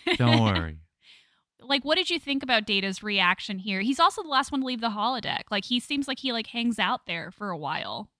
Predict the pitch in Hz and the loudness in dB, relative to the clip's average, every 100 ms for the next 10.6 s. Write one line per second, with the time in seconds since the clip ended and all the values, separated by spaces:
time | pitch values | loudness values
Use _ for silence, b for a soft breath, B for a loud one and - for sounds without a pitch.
0 | - 208 214 240 233 214 - - 214 - | -2 2 4 4 2 2 0 -2 0 -2
1 | - - - 262 - - - - _ _ | -10 -4 0 2 2 0 -8 -14 _ _
2 | _ _ _ _ _ _ _ _ _ _ | _ _ _ _ _ _ _ _ _ _
3 | _ _ _ _ - 110 _ 110 104 180 | _ _ _ _ -12 -12 _ -10 -4 -4
4 | - 170 190 - 143 160 - 139 120 87 | 0 2 2 0 -4 -2 4 6 6 4
5 | 87 - _ _ _ _ _ _ _ _ | -4 -10 _ _ _ _ _ _ _ _
6 | 302 - 415 415 453 - 302 320 - 349 | -2 -2 -2 -2 -4 -6 -2 -2 -4 -8
7 | 294 277 247 226 - - _ _ _ 214 | -2 0 0 -2 -8 -16 _ _ _ -12
8 | 220 240 - 262 240 233 220 214 - 226 | -4 -4 -4 -10 -8 -4 -2 -2 0 0
9 | - - 262 240 214 196 202 202 180 180 | -2 -4 0 2 4 6 6 4 0 -2
10 | 175 - 175 156 160 | -2 -4 -4 -6 -8